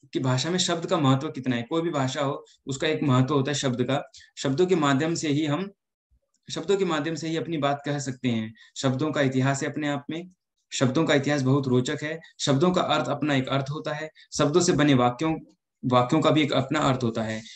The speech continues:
वाक्य के अर्थ से आप सही ढंग से तभी समझ पाएंगे जब शब्दों का वाक्य ही संरचना में सही प्रयोग किया गया हो, ठीक है। इस इकाई से हम शब्द, उसकी रचना और अर्थों को जान सकेंगे, यानी कि शब्द कैसे आया। कोई भी, जैसे अगर हम बात करते हैं क, त या जो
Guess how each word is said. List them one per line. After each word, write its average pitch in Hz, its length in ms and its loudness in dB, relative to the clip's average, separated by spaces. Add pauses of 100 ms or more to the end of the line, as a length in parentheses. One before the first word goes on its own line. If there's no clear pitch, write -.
(160)
वाक्य 139 300 4
के 175 80 2
अर्थ 143 200 4
से 156 120 -4
आप 147 120 0
सही 151 260 0
ढंग 131 220 6
से 180 260 -2 (480)
तभी 160 220 2
समझ 156 240 -2
पाएंगे 143 300 0
जब 175 180 -4
शब्दों 139 380 -4
का 165 100 -6
वाक्य 131 300 -2
ही 165 140 -4
संरचना 131 420 -2
में 160 100 -4
सही 143 220 -4
प्रयोग 131 300 -2
किया 131 140 4
गया 120 220 0
हो, 110 320 -8 (920)
ठीक 131 140 -8
है। 180 180 -6 (240)
इस 208 200 6
इकाई 156 340 6
से 151 160 0
हम 165 340 2 (240)
शब्द, 135 440 0 (380)
उसकी 165 320 0
रचना 135 300 2
और 156 240 0
अर्थों 143 360 -2
को 175 100 -2
जान 131 240 2
सकेंगे, 117 340 -2
यानी 143 160 2
कि 190 80 -2
शब्द 160 360 -6
कैसे 170 260 -4
आया। 127 240 0
कोई 156 200 -4
भी, 170 140 -2
जैसे 156 260 -4
अगर 156 160 -4
हम 160 100 -4
बात 151 240 -2
करते 180 160 -8
हैं 208 200 -8
क, 139 400 4
त - 20 0
या 139 340 2
जो 151 260 2